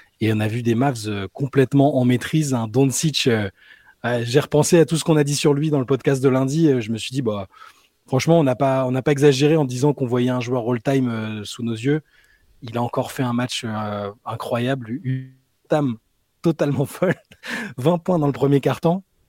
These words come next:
Et, euh, et, et, et puis, il n'y a pas eu de suspense, quoi. Ils ont vraiment dominé. Il y avait plus vingt-neuf à la pause.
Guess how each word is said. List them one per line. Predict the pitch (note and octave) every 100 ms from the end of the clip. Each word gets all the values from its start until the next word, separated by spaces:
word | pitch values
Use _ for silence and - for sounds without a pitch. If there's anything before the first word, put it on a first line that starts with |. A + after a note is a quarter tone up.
| _ _ _
Et, | A#2+ B2
euh, | A#2+ A#2 A2+ A2+ A2+ B2
et, | C3
et, | C#3 A#2+ C3
et | A2+
puis, | - -
il |
n'y | A#2
a |
pas | - C#3
eu |
de | D3+
suspense, | - E3 - F#3+ -
quoi. | C#3+
Ils | B2 A#2+
ont |
vraiment | A2+ B2+ C#3
dominé. | B2+ C3 C3+ E3
Il |
y | C#3+
avait | G#2+
plus | A2 D3+ D3+
vingt-neuf | C#3 D3+ D3 E3 D3
à | B2+
la | A#2+
pause. | - F3 D3+